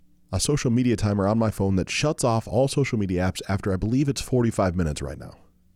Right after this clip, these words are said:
Might be thirty. And so by the time I post to Instagram and scroll through Facebook, do a live video inside of the Life Optimization group, which is complimentary inside of Facebook, my time is kind of up,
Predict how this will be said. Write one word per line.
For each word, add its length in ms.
Might 200
be 120
thirty. 340
And 120
so 80
by 100
the 60
time 160
I 60
post 260
to 60
Instagram 440
and 160
scroll 240
through 160
Facebook, 540
do 180
a 20
live 300
video 320
inside 300
of 60
the 60
Life 260
Optimization 640
group, 300
which 200
is 140
complimentary 580
inside 240
of 80
Facebook, 460
my 80
time 240
is 60
kind 160
of 80
up, 240